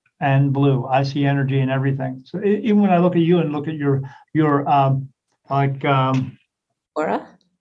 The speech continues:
Speaker 1: Yeah, I'm looking at your aura. Your aura is blue. Yeah. With a little bit of orange in it as well.
Speaker 2: What
Speaker 1: You
Speaker 2: does that
Speaker 1: Google
Speaker 2: mean?
Speaker 1: Uh, I'm not sure. You should Google that. So, uh, um, but it, but it's not a bad thing.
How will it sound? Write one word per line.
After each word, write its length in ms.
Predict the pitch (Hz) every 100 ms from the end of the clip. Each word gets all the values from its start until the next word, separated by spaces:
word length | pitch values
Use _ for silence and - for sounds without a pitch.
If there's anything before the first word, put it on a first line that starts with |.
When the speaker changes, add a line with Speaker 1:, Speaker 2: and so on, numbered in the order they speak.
| _
Speaker 1:
Yeah, 180 | 160 156
I'm 80 | 156
looking 220 | 156 151
at 140 | 135
your 160 | 139 139
aura. 260 | 131 127
Your 140 | 131 143
aura 240 | 135 131
is 60 | 131
blue. 260 | 139 123 - _ _ _ _ _ _ _ _ _ _ _ _ _ _ _ _ _ _ _ -
Yeah. 180 | 120 123 _ _ _ _ _ _ _ _ _ _ _
With 180 | 156 208
a 40 | 214
little 260 | 208 240
bit 120 | 220 226
of 140 | 220
orange 420 | 202 233 185 135
in 140 | 135 123
it 140 | 117
as 100 | 120 143
well. 280 | 143 135 - _ _ _ _ -
Speaker 2:
What 140 | 190
Speaker 1:
You 60 | 202
Speaker 2:
does 100 | 175
that 140 | -
Speaker 1:
Google 160 | 208 -
Speaker 2:
mean? 100 | - - _ -
Speaker 1:
Uh, 200 | 196 220
I'm 100 | 220
not 180 | 226 -
sure. 220 | 247 208
You 120 | 175
should 200 | 190 147
Google 300 | 196 196 139
that. 220 | 135 123 -
So, 300 | 160 151 147
uh, 200 | 143 139 - - -
um, 520 | 147 143 143 135 - _ _ -
but 100 | 156
it, 320 | 170 - -
but 100 | 165
it's 140 | 160
not 140 | 185 185
a 40 |
bad 240 | 180 190 143
thing. 300 | 135 135